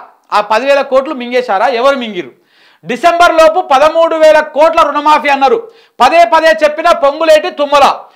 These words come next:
రైతు పండుగలో చేసింది రెండు వేల ఏడు వందల నలభై ఏడు పాయింట్ ఆరు ఏడు కోట్లే. మరి మిగిలిన ఆ డబ్బులన్నీ ఏమైనాయి?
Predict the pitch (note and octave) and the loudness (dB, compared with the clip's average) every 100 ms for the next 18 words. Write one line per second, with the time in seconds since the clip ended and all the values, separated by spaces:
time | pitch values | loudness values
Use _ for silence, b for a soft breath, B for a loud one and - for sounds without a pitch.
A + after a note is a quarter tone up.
0 | b - A3 D#4+ E4+ D#4 D#4 E4 E4 D#4+ | b -2 0 0 -2 -2 2 4 4 2
1 | D#4+ D4 D4+ E4 E4 D#4 D4 b b G3 | 2 -2 -2 -6 -4 -6 -8 b b -8
2 | C#4 E4+ E4 D#4+ D#4+ D4 C4+ B3 D#4 E4 | -4 2 4 4 4 2 0 2 2 2
3 | D#4 D4+ D#4 C4 C#4 D#4 D#4 D4+ D4 C#4+ | 0 2 2 0 0 2 2 2 0 -2
4 | E4 D#4 B3+ C#4+ C#4+ C4+ C4 B3 B3 A#3 | 0 2 4 2 2 -2 0 -2 -2 -4
5 | D#3 b b - A#3+ D4+ C4+ C#4+ F4 F4 | -6 b b -2 0 0 -2 -4 0 2
6 | E4 D4 - D#4+ D#4+ D#4+ C#4+ C#4+ C#4 A#3+ | 2 2 0 0 0 0 -2 0 -2 -4
7 | - | -8